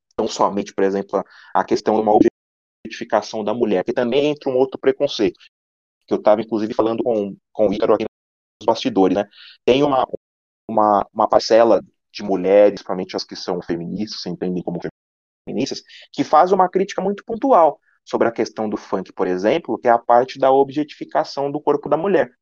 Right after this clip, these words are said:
Então a gente sabe que aquele funk proibidão, né, o pancadão que a gente tá acostumado a, a chamar e ouvir por esses nomes, eles têm sim boa parte das músicas, não são todas, óbvias, que tem essa coisa de tratar a mulher como objeto de sexual, né,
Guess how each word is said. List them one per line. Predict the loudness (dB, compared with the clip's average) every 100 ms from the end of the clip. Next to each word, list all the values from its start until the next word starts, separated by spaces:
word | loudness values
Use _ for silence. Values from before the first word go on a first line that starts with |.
| _ -18
Então | -2 0
a |
gente | 0 -2
sabe | 4 4 4
que | -2
aquele | -2 -2 -4
funk | -4 -2 -2 -8
proibidão, | -4 -4 -4 -8 -4 -2 -2 -4
né, | -2
o | -2
pancadão | -4 -2 -2 0 -2 -2
que | -6
a |
gente | -10 -6
tá | -6
acostumado | -6 -8 -6 -4 -4
a, | -6
a | -6
chamar | -6 -6 -2 0 0
e | 0
ouvir | -2 -2 -6 -6 _ _ _
por | 0
esses | 0 0 -2
nomes, | 0 2 4
eles | 2 2
têm | 0 -2
sim | -2 0 2
boa | 4 2
parte | 2 0 0
das | -4 -4
músicas, | -4 -4 -4 -6
não | -8
são | -6 -6 -4
todas, | 0 0 0 2
óbvias, | 2 2 -2 -8 _ _ -20 _
que | -8
tem | -4 -2 0
essa | 2 0
coisa | 0 0 0
de | -4
tratar | -2 0 0 0 -2
a |
mulher | -2 -2 0 -2
como | -4 -6
objeto | -6 -2 0 2 0 -6
de | -12 -12
sexual, | -10 -10 -6 -2 2 4 2
né, | 0 -8